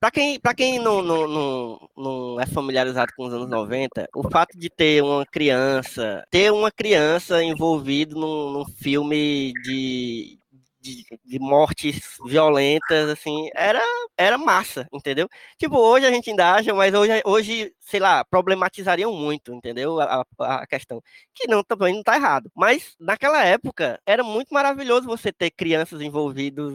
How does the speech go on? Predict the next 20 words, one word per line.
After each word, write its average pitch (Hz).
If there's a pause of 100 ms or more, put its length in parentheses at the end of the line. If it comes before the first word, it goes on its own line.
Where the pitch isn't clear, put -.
(100)
em, 160
<laughs> -
em 156
filmes 151
assim, 160
em 147
produções 151
assim, 165
né? 143 (120)
E 180
eu 208
acho 208
que 240
muito 226
do, 202
do, 147
da 135
intenção 139
do 147
roteiro 151